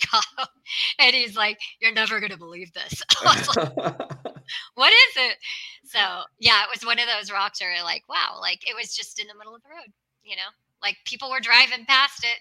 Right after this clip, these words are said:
Speaker 1: people were driving past me, and I'm, like, just walking down the road.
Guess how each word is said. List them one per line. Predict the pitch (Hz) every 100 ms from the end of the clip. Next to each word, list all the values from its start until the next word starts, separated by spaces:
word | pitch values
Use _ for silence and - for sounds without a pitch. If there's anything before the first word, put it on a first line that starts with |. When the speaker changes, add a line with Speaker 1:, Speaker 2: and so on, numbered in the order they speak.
| -
Speaker 1:
people | 220 247
were | 233
driving | 247 247 240
past | 262 247 -
me, | 262 247
and | 202
I'm, | 202
like, | 196 196 -
just | 208 -
walking | 202 220 220
down | 226
the | 233
road. | 247 233 214